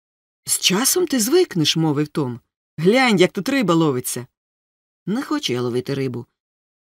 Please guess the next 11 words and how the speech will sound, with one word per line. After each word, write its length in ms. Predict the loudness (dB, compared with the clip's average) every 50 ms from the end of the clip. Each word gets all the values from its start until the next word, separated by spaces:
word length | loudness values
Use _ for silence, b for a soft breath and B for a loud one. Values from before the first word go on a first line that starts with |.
| -8
Я 180 | -2 -2 0 0
хочу 360 | 0 0 -2 -2 0 -2 -2
додому». 540 | 0 0 0 0 0 0 0 -2 -4 -6 -8 _ _ _ _ _ _ _ _ _ _ _ _ _ _ -8
«Слухай, 540 | -6 -4 0 2 2 2 2 2 0 -4 -2
Джо, 400 | -2 0 2 2 2 2 0 -4 _ _ _ _ _ _ _ _ 0
а 100 | 0 4
де 160 | 6 6 6
ще 140 | 6 4 4
так 200 | 2 0 0 0
чудово 360 | 0 0 2 2 0 0 -2
купатися?» 720 | -4 -4 -2 0 0 0 0 -2 -4 -6 -6 -8 -10